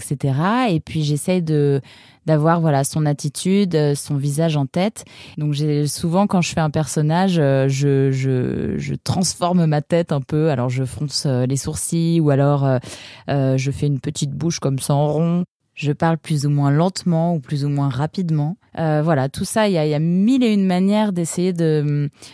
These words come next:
euh, de changer sa voix. Et, euh, bon, il y a beaucoup de personnages, donc je, <laughs> je fais au mieux.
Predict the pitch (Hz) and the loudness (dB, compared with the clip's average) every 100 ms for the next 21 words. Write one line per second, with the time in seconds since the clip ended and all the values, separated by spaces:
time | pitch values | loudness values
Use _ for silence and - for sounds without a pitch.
0 | - - 147 147 147 160 151 185 180 190 | -18 -6 -2 -2 0 -2 0 0 0 0
1 | - 165 151 160 220 - _ _ _ _ | 0 0 0 0 0 -4 _ _ _ _
2 | _ _ - - - 165 165 151 143 139 | _ _ -20 -12 -2 2 4 4 4 2
3 | 139 139 135 135 131 131 - - - 127 | 2 2 0 0 0 -2 -4 -4 -4 -4
4 | - 143 135 185 196 233 - 180 - 156 | -2 -2 0 -2 0 -2 0 -2 0 0
5 | 151 202 165 143 135 139 151 - 175 - | 0 0 0 -2 0 2 2 0 -2 -2
6 | 180 - 165 196 196 165 156 170 233 | -4 -4 -2 0 0 0 2 2 2